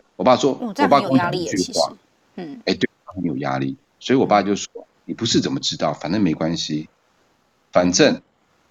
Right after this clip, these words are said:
Speaker 1: 如果没办法，吃粥，然后配菜还是可以过，你就试试看吧。”其实那时候我就慢慢明白，个体人他是用那种状态在对待这个世界，对待这个社会。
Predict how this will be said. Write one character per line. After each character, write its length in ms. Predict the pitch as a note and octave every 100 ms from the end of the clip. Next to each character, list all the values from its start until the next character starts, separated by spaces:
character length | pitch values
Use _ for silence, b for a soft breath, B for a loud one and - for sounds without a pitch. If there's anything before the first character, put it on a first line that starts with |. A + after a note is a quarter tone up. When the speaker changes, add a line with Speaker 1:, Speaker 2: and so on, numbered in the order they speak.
| _ _
Speaker 1:
如 120 | -
果 140 | B2 -
没 140 | G2
办 220 | F#2 A#2 F#2+
法， 300 | E2+ - - _ _ _ -
吃 200 | - C#3+
粥， 460 | C#3 C3+ C#3 - -
然 140 | F2
后 320 | - G#2 - _ _ _ _ _ -
配 160 | C3
菜 380 | F#2 A#2 F2 - _
还 140 | E2+
是 120 | E2 -
可 120 | F#2+
以 60 |
过， 340 | D2 - E2 - _ _ _ _
你 80 | G2
就 80 | F#2
试 140 | F#2
试 160 | E2+ E2+
看 200 | D#2 B1+
吧。” 200 | - - _ _ _ _ -
其 140 | C3+
实 120 | C3+
那 140 | F3 D3+
时 100 | -
候 60 |
我 80 | F#2
就 140 | E2 A2
慢 160 | G#2+
慢 160 | G2+ E2
明 180 | D#2+ E2
白， 220 | D2+ D#2 B _
个 220 | - F3+
体 180 | - -
人 160 | D2+ D2+
他 160 | F#2+
是 120 | F#2 G#2
用 80 |
那 60 | F2+
种 120 | F2
状 180 | - D#2+
态 320 | D2+ D#2+ C2 - _ _ _
在 160 | G#2+ F2+
对 180 | G#2
待 160 | F2+ F2
这 140 | D#2
个 80 | D#2+
世 240 | C#2+ - D2
界， 160 | D#2
对 160 | C#2+ D#2+
待 120 | D#2
这 120 | E2
个 80 | D2+
社 280 | - D2 B1+
会。 220 | - C2